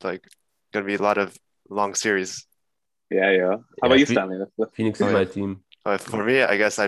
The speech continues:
Speaker 1: I, I, I'd say Philly in four.
Speaker 2: <laughs>
Speaker 1: I'd, I'd say
Speaker 2: Okay.
Speaker 1: Knicks, Knicks in six.
Speaker 2: Mm-hmm.
Speaker 1: Milwaukee in six. Brooklyn in four. Jazz in four. Clippers in seven. Um,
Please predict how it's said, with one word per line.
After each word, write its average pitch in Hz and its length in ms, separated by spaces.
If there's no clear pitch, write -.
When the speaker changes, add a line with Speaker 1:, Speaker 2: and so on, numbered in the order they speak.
Speaker 1:
I, 98 100
I, 101 60
I'd 104 160
say 107 220
Philly 107 340
in 95 120
four. 110 380
Speaker 2:
<laughs> - 100
Speaker 1:
I'd, - 80
I'd 107 120
say - 140
Speaker 2:
Okay. 113 140
Speaker 1:
Knicks, 104 320
Knicks 117 240
in 107 80
six. - 500
Speaker 2:
Mm-hmm. 107 220
Speaker 1:
Milwaukee 107 500
in 98 120
six. - 460
Brooklyn 110 300
in 107 100
four. 113 380
Jazz 110 260
in 110 80
four. 113 380
Clippers 110 400
in 98 340
seven. 131 420
Um, 85 220